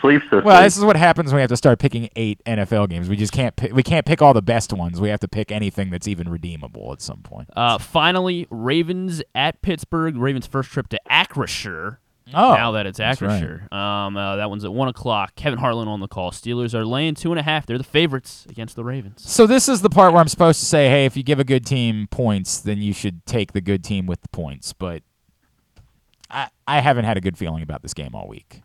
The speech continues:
Speaker 2: Um, Pittsburgh is the pick.
Speaker 1: And it's probably the smart pick.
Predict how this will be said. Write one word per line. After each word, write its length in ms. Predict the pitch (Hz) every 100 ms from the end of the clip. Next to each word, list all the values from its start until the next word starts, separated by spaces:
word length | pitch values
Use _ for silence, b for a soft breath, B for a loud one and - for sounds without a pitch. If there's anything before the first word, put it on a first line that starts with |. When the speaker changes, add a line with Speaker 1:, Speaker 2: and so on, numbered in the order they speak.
| _ -
Speaker 2:
Um, 340 | 62 60 60 -
Pittsburgh 400 | - - - -
is 100 | -
the 80 |
pick. 140 | - - _ _ b b b b b b b _ _ _ _ _ _ _ _ _ _ _ _ _ _ B B B B B B B B B B B B B -
Speaker 1:
And 140 | 170
it's 160 | 170 - -
probably 520 | 135 135 135 139 127
the 180 | 120 113 - -
smart 320 | 98 95 - -
pick. 300 | - -